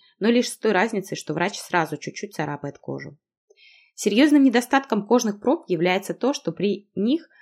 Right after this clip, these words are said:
а, возможные аллергические реакции могут накладываться,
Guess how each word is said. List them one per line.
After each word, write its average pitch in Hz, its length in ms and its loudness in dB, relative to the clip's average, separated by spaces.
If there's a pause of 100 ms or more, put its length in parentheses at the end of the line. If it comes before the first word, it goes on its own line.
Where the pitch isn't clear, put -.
(240)
а, 160 280 -4
возможные 190 500 0
аллергические 185 580 -2
реакции 190 400 0
могут 185 300 -2
накладываться, 180 760 -2